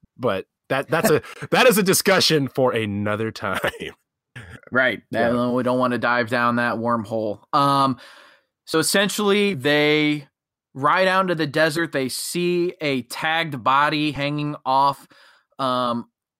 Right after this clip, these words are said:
Speaker 2: the lizard monsters from, uh, New Hope. I don't know their names. I didn't bother looking up because I wanted to call 'em lizard monsters. They're basically oversized iguanas. Um,
Speaker 1: Uh, I
Speaker 2: but
Speaker 1: believe
Speaker 2: yeah,
Speaker 1: they're
Speaker 2: they
Speaker 1: called
Speaker 2: see
Speaker 1: dewbacks,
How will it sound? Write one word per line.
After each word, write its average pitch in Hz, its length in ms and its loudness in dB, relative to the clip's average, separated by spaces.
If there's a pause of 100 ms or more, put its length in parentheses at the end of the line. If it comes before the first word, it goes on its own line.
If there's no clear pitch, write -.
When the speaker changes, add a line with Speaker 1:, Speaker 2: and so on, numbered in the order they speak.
(120)
Speaker 2:
the 151 140 -2
lizard 165 380 0
monsters 165 560 0
from, 143 840 0
uh, 131 500 2 (140)
New 143 200 -4
Hope. 143 360 -2
I 131 140 0
don't 185 240 0
know 185 220 4
their 185 160 4
names. 165 320 -2
I 127 60 0
didn't 151 280 -2
bother 147 240 2
looking 147 320 -4
up 131 180 0
because 123 260 -6
I 117 100 0
wanted 123 360 -4
to 131 60 -2
call 131 480 0
'em 131 140 -2 (400)
lizard 147 340 -2
monsters. 151 560 0
They're 131 140 0
basically 143 640 -4
oversized 185 680 2
iguanas. 131 720 -4 (540)
Um, 110 560 -2 (400)
Speaker 1:
Uh, 151 120 2
I 143 40 2
Speaker 2:
but - 220 -18
Speaker 1:
believe 135 140 6
Speaker 2:
yeah, 143 60 6
Speaker 1:
they're - 80 2
Speaker 2:
they - 60 2
Speaker 1:
called 156 160 4
Speaker 2:
see 147 80 0
Speaker 1:
dewbacks, 135 640 0